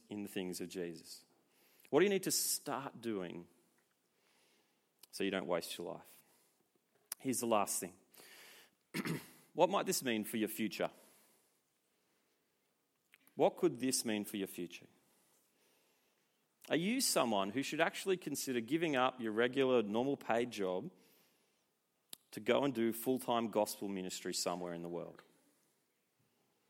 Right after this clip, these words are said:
Like I said earlier, E V Youth Church is, is what it is because regular people who work normal jobs come along and serve and get on mission. But all of that also does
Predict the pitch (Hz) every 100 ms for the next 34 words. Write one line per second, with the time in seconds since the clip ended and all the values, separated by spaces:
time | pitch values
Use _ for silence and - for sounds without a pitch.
0 | _ _ _ - - 147 - 156 165 156
1 | 160 117 - 143 143 151 131 147 - -
2 | 170 165 160 131 - - 190 208 160 180
3 | 156 160 113 123 135 113 139 156 165 160
4 | - 143 143 127 101 101 95 107 127 175
5 | 143 123 110 - 135 156 156 120 113 110
6 | - 123 143 139 127 127 120 127 160 -
7 | 87 98 - - - - 143 220 254 208
8 | - 170 247 202 175 180